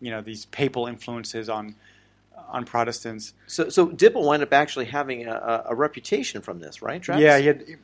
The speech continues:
Speaker 1: yeah, it's kind of controversial. In fact, not, he, he wasn't just controversial for this, but yeah, also for this. Um, he, he earned both defenders and enemies,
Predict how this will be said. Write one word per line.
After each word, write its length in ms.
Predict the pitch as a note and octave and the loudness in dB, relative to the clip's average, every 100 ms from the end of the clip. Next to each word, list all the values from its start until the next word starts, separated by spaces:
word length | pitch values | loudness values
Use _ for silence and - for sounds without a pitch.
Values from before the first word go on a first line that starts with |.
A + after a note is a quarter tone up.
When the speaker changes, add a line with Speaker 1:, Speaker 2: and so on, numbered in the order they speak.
| _ | _
Speaker 1:
yeah, 220 | E3+ D3 | 4 4
it's 80 | B2+ | 4
kind 180 | - F#3+ | 0 -2
of 180 | B2 - | -4 -8
controversial. 680 | - C#3+ B2+ C3+ B2+ C3 B2+ | -2 -2 0 0 2 0 2
In 60 | |
fact, 220 | D#3+ D#3+ | 4 4
not, 300 | D#3+ F3 - | 6 4 4
he, 140 | D#3+ - | -4 -6
he 100 | E3+ | 2
wasn't 140 | A3+ G#3 | 2 2
just 100 | F3 | 2
controversial 480 | F3 D3+ C#3 C3+ B2 | 2 2 0 -2 -4
for 160 | A#2+ | -4
this, 260 | A#2 G#2 - | -2 -2 -4
but 220 | - A2 _ | -6 -6 _
yeah, 220 | C#3 A#2 | 0 2
also 420 | G2+ D3 D#3 C3+ | 4 2 4 0
for 160 | A#2+ A#2+ | 0 -2
this. 380 | A2+ A2 - - - - - | 0 0 -2 -4 -10 -20 2
Um, 320 | C#3+ C#3+ C#3+ - - - - - - _ - | 6 6 4 -4 -12 -20 -20 -20 -20 _ 0
he, 220 | D3+ D3+ | 0 0
he 280 | D#3 D#3 D#3 | 0 2 4
earned 360 | D#3+ D#3 D3 | 4 2 4
both 280 | D#3 E3 D#3 | 8 8 6
defenders 460 | C#3+ - E3 F3 D3+ | 2 4 6 6 6
and 140 | C#3 | 2
enemies, 560 | C3+ C#3+ C#3+ D3 D3 | 2 2 2 2 -2